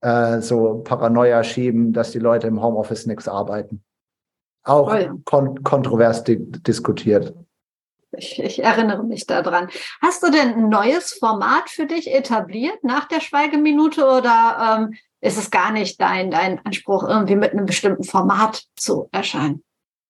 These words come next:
Speaker 1: Aktuell nicht, würde ich sagen. Ich habe schon auch gemerkt, durch die Schweigeminute wurde ich sehr gierig, auch auf Reichweite, und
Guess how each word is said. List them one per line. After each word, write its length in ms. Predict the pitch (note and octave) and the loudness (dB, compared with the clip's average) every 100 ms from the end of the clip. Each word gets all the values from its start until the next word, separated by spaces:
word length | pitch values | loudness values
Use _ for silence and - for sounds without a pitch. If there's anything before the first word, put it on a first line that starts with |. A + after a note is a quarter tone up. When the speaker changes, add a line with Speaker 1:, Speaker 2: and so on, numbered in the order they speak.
| _ _ _ _ _ _ _ _ _ _ | _ _ _ _ _ _ _ _ _ _
Speaker 1:
Aktuell 880 | C#3 C#3+ D3 C#3 C#3 C3 C3 C3+ - _ _ | -4 0 2 4 4 2 0 -2 -14 _ _
nicht, 400 | A#2+ A#2 A#2 - | 0 0 0 -2
würde 180 | B2 B2 | 0 2
ich 120 | B2 - | 2 2
sagen. 680 | B2 B2+ C3+ C3+ - - | 2 2 2 -2 -4 -14
Ich 160 | - - | -10 -2
habe 360 | B2+ - - - | -2 -4 -14 -20
schon 260 | - - B2+ | -6 -2 2
auch 240 | A#2 C3 | 2 0
gemerkt, 460 | B2 A#2 B2 C3 C3 | 0 2 2 2 0
durch 340 | A#2+ - - _ _ _ _ _ | -4 -4 -10 _ _ _ _ _
die 60 | A#2 | -10
Schweigeminute 1300 | - C3 C#3 C3+ B2+ C3 C3 C3 B2+ B2 A#2 - - _ _ _ _ | 0 2 2 2 0 0 0 2 4 2 -2 -10 -20 _ _ _ _
wurde 180 | A#2+ B2+ | -4 -2
ich 100 | A#2 | 0
sehr 140 | - A2+ | 0 0
gierig, 720 | - C3+ E3 E3+ F#3 - - - | 0 2 2 2 0 -4 -14 -6
auch 240 | A#2 B2 | 0 2
auf 260 | G#2+ A2+ - | 0 -4 -2
Reichweite, 840 | G#2+ C3+ C3+ C3+ C#3+ - D#3 E3 - - - _ - | 0 0 2 2 2 0 -2 -4 -10 -16 -20 _ 0
und 600 | A#2+ A#2 A2+ A2+ - | 2 4 4 0 -6